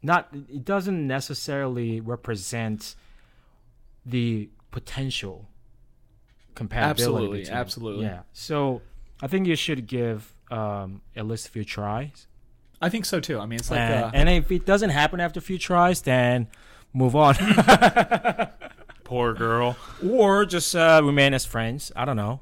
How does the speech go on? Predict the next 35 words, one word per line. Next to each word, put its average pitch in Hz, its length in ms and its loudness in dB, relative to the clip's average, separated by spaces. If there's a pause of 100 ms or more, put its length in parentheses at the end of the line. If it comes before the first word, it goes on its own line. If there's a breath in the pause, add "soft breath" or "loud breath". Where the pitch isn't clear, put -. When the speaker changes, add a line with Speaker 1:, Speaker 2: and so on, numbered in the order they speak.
Speaker 1:
Uh, 110 120 -8
Speaker 2:
Absolutely. 160 340 2
Speaker 1:
they're, 135 80 -2
they're, 156 160 -2
Speaker 2:
And 127 80 -8
Speaker 1:
yeah. 175 100 -4
Speaker 2:
you 107 40 -2
should, 143 280 -6
you 139 80 -12
should - 120 -2
be - 80 0
able - 100 -2
to - 80 -8
communicate 113 540 -10
that 107 300 -8
effectively 117 560 -8
as 113 80 -4
Speaker 1:
Mm-hmm. 113 80 -6
Speaker 2:
well 107 300 -4 (440 soft breath)
Speaker 1:
Mm-hmm. 104 120 -6
Speaker 2:
in 110 80 -4
a 107 160 -8
sensitive 110 500 -10
way 107 240 -6
because 110 240 -10
people 131 260 -8
take 110 200 -6
it - 20 -6
Speaker 1:
Yes. 107 100 -6
Speaker 2:
very 110 200 -8
personally. 107 500 -14
When 202 140 -4
it's 190 140 -10
not 208 200 -6
per-, - 220 -12